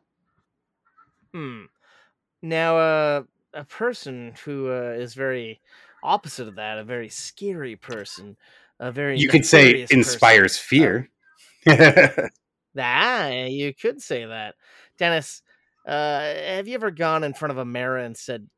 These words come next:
Speaker 1: "Candyman" five times?
Speaker 2: Hell no, I don't feel like getting stabbed and shanked to death.
Speaker 1: Oh.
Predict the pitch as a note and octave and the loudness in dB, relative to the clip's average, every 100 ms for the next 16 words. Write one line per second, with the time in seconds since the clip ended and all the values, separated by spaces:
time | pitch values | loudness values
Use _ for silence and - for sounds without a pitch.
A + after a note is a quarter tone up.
0 | - - C3+ B2+ B2 B2+ B2 - B2+ A#2+ | -18 -10 -10 -8 -8 -8 -10 -8 -8 -8
1 | - B2+ B2+ B2+ B2 C3+ C#3+ C#3 C#3+ D#3 | -10 -10 -10 -2 6 10 10 10 10 10
2 | F#3+ E3+ D3 G#3+ E3 - C#3 B2+ A2+ G#2 | 12 12 12 12 8 6 8 8 6 4
3 | A#2+ G#2+ G#2 F#2+ F#2 - - C3+ G#2+ A2 | 2 2 2 2 0 -2 0 6 8 8
4 | G#2 F#2 F2+ F2+ F2 _ _ _ _ - | 6 0 0 -2 -4 _ _ _ _ -4
5 | - C#3 A2 F#2+ G2+ G#2 B2+ - A#2+ A2+ | 2 4 4 2 4 4 4 0 -14 -14